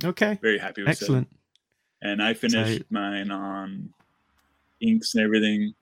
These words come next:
Speaker 2: Took me, like, four days or something, I think, till inked it
Speaker 1: Mm-hmm.
Speaker 2: and everything. Send it off. So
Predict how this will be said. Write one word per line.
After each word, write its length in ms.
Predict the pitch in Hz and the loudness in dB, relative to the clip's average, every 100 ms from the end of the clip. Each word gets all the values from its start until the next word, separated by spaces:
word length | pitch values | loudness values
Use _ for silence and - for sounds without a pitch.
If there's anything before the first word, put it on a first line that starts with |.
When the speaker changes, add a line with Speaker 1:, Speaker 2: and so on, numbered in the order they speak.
| _ _ _ _ _ _ _ _ | _ _ _ _ _ _ _ _
Speaker 2:
Took 140 | - 147 | 4 10
me, 100 | 135 | 12
like, 300 | 113 101 - - - | 12 8 2 -10 4
four 160 | 123 139 | 8 10
days 260 | 151 156 | 8 6
or 60 | 160 | 4
something, 320 | 165 160 165 | 2 0 -2
I 40 | 160 | 0
think, 200 | 165 160 - _ - | -2 -4 -12 _ 0
till 180 | - - | 0 2
inked 180 | 127 113 | 2 4
it 40 | |
Speaker 1:
Mm-hmm. 0 | |
Speaker 2:
and 140 | 117 131 | 4 2
everything. 200 | 135 - _ _ _ _ _ _ | 0 -4 _ _ _ _ _ _
Send 200 | - 120 | -2 0
it 60 | 113 | 2
off. 200 | 113 120 _ _ _ _ _ _ | 0 -2 _ _ _ _ _ _
So 140 | 104 | 0